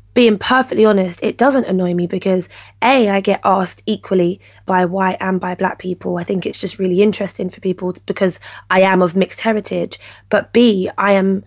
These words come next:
so proud of where I'm from, and I love being Irish, I love being Nigerian. It just so happens that I identify and I have experienced the world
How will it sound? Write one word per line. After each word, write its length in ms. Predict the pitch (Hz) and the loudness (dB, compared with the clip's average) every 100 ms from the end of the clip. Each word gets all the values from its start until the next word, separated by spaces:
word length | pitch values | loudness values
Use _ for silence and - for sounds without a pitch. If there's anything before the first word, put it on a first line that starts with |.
| - - | -14 -10
so 240 | - 226 | 2 2
proud 360 | - 226 233 208 | 2 0 2 0
of 120 | 175 | 0
where 160 | 196 185 | 0 0
I'm 100 | 180 | -2
from, 420 | - 214 196 185 | 0 2 2 0
and 300 | - 185 180 - - - | -2 -2 -2 -6 -10 2
I 80 | 202 | 4
love 260 | 214 247 | 6 4
being 240 | 208 190 190 | 0 -2 -2
Irish, 420 | 180 180 185 - | -2 -2 -4 -4
I 80 | 196 | 0
love 260 | 196 196 - | 2 2 0
being 200 | 185 175 | -4 -4
Nigerian. 680 | 180 180 202 185 180 180 180 - - | -4 0 0 0 -2 -6 -10 -16 -6
It 80 | 170 | -2
just 200 | 202 190 | 0 2
so 140 | 202 180 | 2 2
happens 560 | 214 226 196 185 185 | 0 0 0 0 -2
that 260 | 196 175 - - - - | 0 0 -2 -16 -14 0
I 200 | 196 190 | 2 4
identify 840 | 185 185 196 180 180 - 175 170 | 2 4 2 2 -4 -6 -6 -6
and 280 | 175 180 175 - | -8 -6 -6 -2
I 120 | 180 | 0
have 100 | 175 | 0
experienced 760 | 185 - - 208 196 185 - - | -2 -4 2 4 4 0 -4 -4
the 80 | |
world 560 | 170 180 202 185 - | -2 2 2 2 -2